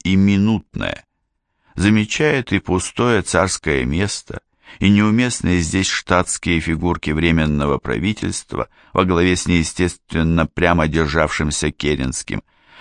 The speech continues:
полувоенный френч которого на фоне одежд архиереев подчеркивал случайность и нелепость его присутствия.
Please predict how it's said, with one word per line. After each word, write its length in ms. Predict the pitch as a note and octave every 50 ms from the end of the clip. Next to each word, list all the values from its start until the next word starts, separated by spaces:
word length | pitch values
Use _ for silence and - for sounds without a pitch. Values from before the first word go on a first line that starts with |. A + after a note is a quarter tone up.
| - - _ -
полувоенный 640 | A2 A2 A2+ A2+ A2 A2 A2 A#2 A2+ A2 G#2+ G#2 G2+
френч 360 | G2 - G#2 G2+ G2 F2+ - -
которого 540 | - D2+ E2 - - G2 G2+ F#2 F2 E2+ E2+
на 120 | E2 D#2+
фоне 360 | D#2+ - F2 E2+ E2+ E2 E2
одежд 360 | E2 D#2+ D#2 E2 E2 E2 -
архиереев 680 | D2+ D2+ D2 - - D2+ D#2 D2+ F#2+ G2 F#2+ F#2 E2+ -
подчеркивал 760 | - D2 D#2 - _ - - G2+ F#2+ D#2 - F#2 E2+ E2 E2
случайность 840 | - - - E2+ E2 - - - G2 G#2+ G#2 F#2+ E2+ D#2+ D#2 - -
и 140 | - - G2
нелепость 880 | F#2+ G2 G2 G2 G2+ G#2+ A2 F#2 - - - - - - - - - _ - - _ _ -
его 260 | - D#2+ D#2 D2 C#2+
присутствия. 800 | - - D2 C2+ - - G1+ G1+ - - _ - G1+ G1+ -